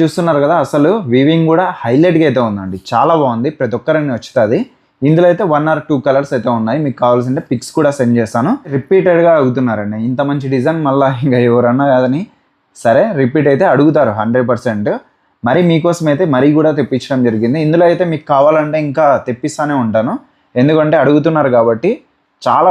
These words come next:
బాగుంది కాబట్టి మిస్ చేసుకోవద్దండి. నిజంగానే హండ్రెడ్ పర్సెంట్ చాలా బాగుంది. క్లాత్ పరంగా పేరు పెట్టేకైతే లేదు, నిజంగా ఒకసారి తీసుకున్న వాళ్ళు అయితే కింద కామెంట్ చేయండి. తీసుకుపోయే వాళ్ళు చాలామంది అయితే ఉంటారు, వాళ్ళు కామెంట్స్ చూసే మరీ వీడియో అయితే స్కిప్ చేయకుండా చూస్తుంటారు.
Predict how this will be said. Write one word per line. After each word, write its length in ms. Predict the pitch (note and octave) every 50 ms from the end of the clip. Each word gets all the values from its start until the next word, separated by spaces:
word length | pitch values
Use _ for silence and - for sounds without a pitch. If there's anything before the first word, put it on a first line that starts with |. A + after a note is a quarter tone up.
| E3+
బాగుంది 240 | D3+ C#3 C#3 C#3 C3+ B2
కాబట్టి 240 | A2+ A2 G2+ A2 A2 A2+
మిస్ 160 | A#2+ - -
చేసుకోవద్దండి. 640 | E3 D#3 D#3 - - C3+ B2 A#2+ A#2 G#2+ A2+ B2 C#3+ C#3+
నిజంగానే 340 | B2 A#2 C3 C3 C3 C3 D3 D#3 C#3+
హండ్రెడ్ 240 | A#2+ A#2+ B2 A#2+ A2+ A#2+
పర్సెంట్ 240 | A2 - D#3 D#3+ - -
చాలా 260 | - C3+ A#2+ B2+ D3+ D#3 C#3+
బాగుంది. 320 | A#2+ G#2+ G#2 G#2 G#2+ C#3+ D#3 -
క్లాత్ 280 | - C3 A#2 B2 B2+ - -
పరంగా 320 | D#3+ D#3+ D#3+ D#3+ E3 F3+ G3+ B3 - _ _ _ _ _ _ _
పేరు 160 | - E3+ F#3+ G3 F#3+
పెట్టేకైతే 440 | F#3 D#3+ F#3+ F#3 E3+ F3+ F3 F3 G3 F3+
లేదు, 160 | D3+ B2 A2+ G#2+ A2+
నిజంగా 300 | A#2 C3 C#3+ C#3 C3 A2+ - - A2+
ఒకసారి 280 | G#2+ - - D#3 D3 - -
తీసుకున్న 340 | D#3 D#3 D3+ - F#3 E3+ E3 D#3+
వాళ్ళు 140 | D#3+ D#3 D3
అయితే 120 | C3 B2 D#3 - -
కింద 140 | C#3+ C#3+ C#3 - -
కామెంట్ 300 | A#2 A2+ C#3 D3 D3+ D3 C3+
చేయండి. 240 | C3+ B2+ A#2+ C3 C#3 C#3
తీసుకుపోయే 460 | D3 D3 - - E3+ E3 F3 E3+ E3+ D#3+ D#3 D3
వాళ్ళు 220 | C#3 C3 C3+ D3 F3 E3+ D#3 -
చాలామంది 400 | - A#2+ B2+ C#3+ D3+ D3 C#3+ C#3 C3+
అయితే 120 | B2 A#2 B2+ A#2+
ఉంటారు, 220 | A2+ A2 A2+ A#2+ D3+ D3+
వాళ్ళు 160 | C3+ B2+ B2+ A#2 -
కామెంట్స్ 320 | B2 A#2+ C3+ D3+ D3+ C#3+ - _ -
చూసే 280 | E3 F3 F#3+ F#3 - G#3 F#3
మరీ 140 | F3 E3 F3+ G3 F#3 E3
వీడియో 200 | D#3 D3+ D#3 D3+ D3
అయితే 160 | C#3+ C#3 F#3+ F#3
స్కిప్ 220 | - - C3+ B2+ B2
చేయకుండా 280 | D3+ D3 C3+ C#3 C3+ C3 A#2+ A#2+
చూస్తుంటారు. 600 | A#2 A#2 - - C3 B2 A2 G#2+ G#2+ G#2 D3+